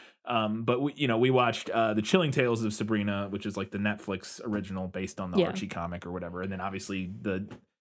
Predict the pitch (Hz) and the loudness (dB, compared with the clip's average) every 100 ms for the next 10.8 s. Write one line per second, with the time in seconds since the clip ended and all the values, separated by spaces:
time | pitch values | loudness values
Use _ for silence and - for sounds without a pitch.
0 | _ - 98 98 143 147 160 107 101 101 | _ -18 -14 -2 0 2 2 2 0 -2
1 | 78 65 - 110 107 - 90 85 170 175 | -6 -10 -10 -12 -10 -12 -8 -8 -10 -6
2 | - 202 165 175 196 208 226 185 170 165 | 0 0 0 0 2 4 4 4 2 0
3 | 170 - - - 113 107 - 135 92 95 | -6 -6 -4 0 0 0 -2 -2 0 0
4 | 165 - 98 90 104 101 107 95 101 - | 0 0 -2 -4 -6 -4 -2 -2 -6 -14
5 | - - - 110 95 90 95 - - 196 | -20 -20 -6 -2 0 -2 -4 -10 -4 2
6 | 185 180 170 - 170 151 143 139 131 113 | 2 2 0 0 4 4 4 6 6 6
7 | 120 107 107 180 165 - 117 110 131 147 | 4 4 8 6 8 4 4 4 4 6
8 | 120 113 107 - - - _ - 120 113 | 6 4 2 -10 -20 -20 _ -4 0 0
9 | 107 107 107 117 117 113 110 107 180 190 | 2 0 2 2 2 2 0 4 6 4
10 | 185 147 147 135 120 190 165 | 2 2 2 2 6 6 6